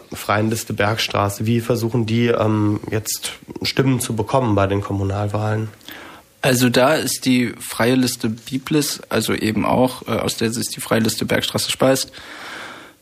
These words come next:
Speaker 2: meine ich beispiellos in Hessen, weil sie eben eine eigene Publikation haben,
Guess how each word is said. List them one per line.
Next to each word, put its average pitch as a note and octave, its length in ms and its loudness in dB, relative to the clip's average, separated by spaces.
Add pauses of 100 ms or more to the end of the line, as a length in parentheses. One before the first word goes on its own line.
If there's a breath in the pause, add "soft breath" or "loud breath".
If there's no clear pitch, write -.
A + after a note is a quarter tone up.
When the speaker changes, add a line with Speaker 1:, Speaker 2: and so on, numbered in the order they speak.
(600)
Speaker 2:
meine C3 340 4
ich A2 200 -2
beispiellos D3+ 720 0
in C#3+ 80 -2
Hessen, C3+ 480 0
weil A2+ 220 2
sie C#3 320 0
eben B2 360 2
eine A2 260 0
eigene A2+ 280 2
Publikation A#2+ 920 -2
haben, C#3+ 440 2